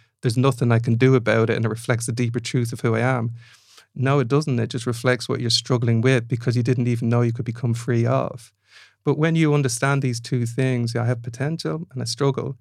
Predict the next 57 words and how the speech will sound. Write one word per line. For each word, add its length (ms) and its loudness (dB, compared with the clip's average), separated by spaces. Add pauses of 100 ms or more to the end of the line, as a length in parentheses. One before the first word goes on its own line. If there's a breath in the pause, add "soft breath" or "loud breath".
(460)
then 100 0
you're 140 0
really 280 0
at 120 -8
peace 280 -2
with 120 -4
everything. 480 -4
You 220 -14
just 120 -6
can 80 -4
be 80 2
very 240 2
real. 280 2
Like 260 -2
if 80 -2
you 80 0
lose 260 2
it 60 -2
with 100 -8
somebody, 280 0
say, 140 -4
"Listen, 280 -2
I'm 100 4
really 220 2
sorry. 480 0 (420 loud breath)
Just 160 -12
the 80 -6
mud 240 2
building 340 2
up 140 0
today. 500 0
I 60 2
didn't 240 2
mean 280 4
to," 400 0 (200)
uh, 260 -2
you 100 -4
know, 120 2
but 140 -2
that's 200 2
what 140 -2
happens. 540 -6 (100)
And 160 0
then 100 4
you're 120 4
at 100 0
peace 300 -2
with 120 -2
yourself 500 0
and 80 -2
you're 100 0
at 80 -10
peace 240 -4
with 120 -6
your 120 -2
own 140 0
imperfections. 840 -6